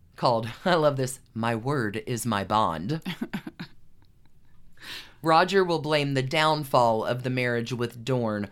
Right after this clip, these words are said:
on too much time spent apart, as well as her lack of faith in his career. In an interview with Piers Morgan in twenty twelve, Roger Moore said of his first wife,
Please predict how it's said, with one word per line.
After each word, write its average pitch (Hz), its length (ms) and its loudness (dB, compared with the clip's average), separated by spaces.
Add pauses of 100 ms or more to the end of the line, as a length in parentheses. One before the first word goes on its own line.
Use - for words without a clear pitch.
(360)
on 226 260 2
too 269 240 0
much 285 320 2
time 170 340 2
spent 151 420 -4
apart, 147 600 0 (400)
as 160 220 0
well 165 280 2
as 160 180 -2
her 165 160 0
lack 147 400 0
of 135 140 0
faith 135 580 -4
in 135 300 0
his 123 480 -2
career. 107 760 -6 (840)
In 180 140 2
an 180 120 -2
interview 226 500 0
with 151 160 0
Piers 147 320 -2
Morgan 170 640 2
in 143 240 -4
twenty 139 360 -2
twelve, 131 760 0
Roger 135 400 0
Moore 123 220 -2
said 117 220 -2
of 110 120 -4
his 117 180 -6
first - 360 -6
wife, 117 380 -4